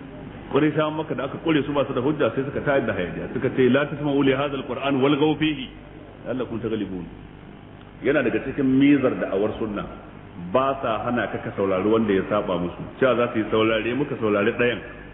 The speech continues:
ka gwada ka ji." Amma duk ɗan bid'a baya son a saurari ɗan sunna, sai dai a saurare shi shi kaɗai.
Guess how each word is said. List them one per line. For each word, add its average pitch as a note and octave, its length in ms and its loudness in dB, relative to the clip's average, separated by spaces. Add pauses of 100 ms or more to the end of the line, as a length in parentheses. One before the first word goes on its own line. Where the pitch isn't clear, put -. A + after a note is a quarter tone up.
(160)
ka A2 120 0
gwada A#2+ 360 -2
ka G#2 80 -8
ji." F#2 180 -12 (500)
Amma B2 340 0
duk D3 220 -4
ɗan D#3 140 2
bid'a D3 340 0 (100)
baya C3+ 360 0
son C3 160 -8
a G#2+ 80 -8
saurari G2 320 -4
ɗan G#2+ 240 -2
sunna, G2+ 220 0 (720)
sai C3 120 4
dai D3+ 140 0
a C3 120 -4
saurare A2 340 2
shi G2+ 100 -10 (140)
shi B2+ 220 2
kaɗai. A2+ 320 -6